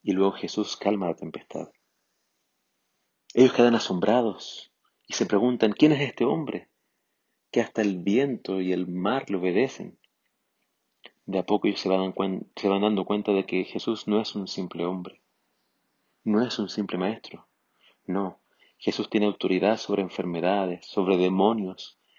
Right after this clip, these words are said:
y hasta sobre la naturaleza, y hasta sobre las tormentas.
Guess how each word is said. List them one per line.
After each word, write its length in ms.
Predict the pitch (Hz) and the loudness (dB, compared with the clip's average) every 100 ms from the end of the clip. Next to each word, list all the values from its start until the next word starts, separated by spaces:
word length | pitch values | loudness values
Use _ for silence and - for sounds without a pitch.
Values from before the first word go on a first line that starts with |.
| - - - | -20 -20 4
y 80 | 123 | 4
hasta 240 | - 104 | 4 -4
sobre 220 | - 104 | 0 2
la 60 | 101 | 2
naturaleza, 800 | 95 92 87 113 104 - - - _ _ _ _ _ _ - - _ - | 0 0 2 0 -2 -10 -16 -16 _ _ _ _ _ _ -20 -20 _ -10
y 100 | 90 | -6
hasta 160 | - | -6
sobre 180 | - 90 | -2 -2
las 100 | 87 | -2
tormentas. 580 | - 90 104 107 - | -8 -4 -4 -4 -10